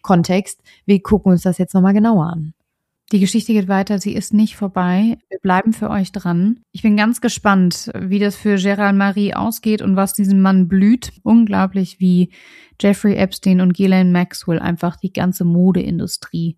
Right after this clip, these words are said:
Speaker 2: ausgenutzt haben, um an Opfer zu kommen, um
Speaker 1: Ja, das ist
Speaker 2: Mädchen zu rekrutieren für ihre Perversionen.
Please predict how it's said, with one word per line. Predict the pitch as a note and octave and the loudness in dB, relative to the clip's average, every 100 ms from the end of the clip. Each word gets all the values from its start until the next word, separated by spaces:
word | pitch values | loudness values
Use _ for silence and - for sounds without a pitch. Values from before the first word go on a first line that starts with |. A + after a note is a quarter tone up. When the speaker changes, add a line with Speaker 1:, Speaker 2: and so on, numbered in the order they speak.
| _ G#3 | _ 2
Speaker 2:
ausgenutzt | B3 - - G3 G3 - F#3 | 2 2 2 2 0 -4 -4
haben, | F#3+ F#3 F#3 | 0 0 0
um | - G3 | 0 -2
an | G#3 G3+ - | 0 -6 -6
Opfer | - - F#3 | -14 -6 -4
zu | - F#3 | -4 -8
kommen, | - F3 F3 - - | -6 -6 -6 -10 -2
um | G#3 G#3+ | 0 0
Speaker 1:
Ja, | - | -2
das | G#3 | 0
ist | |
Speaker 2:
Mädchen | G#3 G3+ - G3+ G3 G3 - | 0 -2 -2 0 0 -2 -6
zu | - G3+ | -4 -2
rekrutieren | F#3+ - G3 - G3 F#3+ F3+ F3+ F3 _ | -2 -4 -6 -4 0 4 4 2 0 _
für | - | -4
ihre | G3 F#3 F#3 F3+ E3+ E3+ E3+ - - | -2 0 0 0 0 0 -2 -6 -10
Perversionen. | - F3 E3 E3 D#3+ D#3 D3 D3 | -6 -2 -2 -2 -2 -2 -2 -6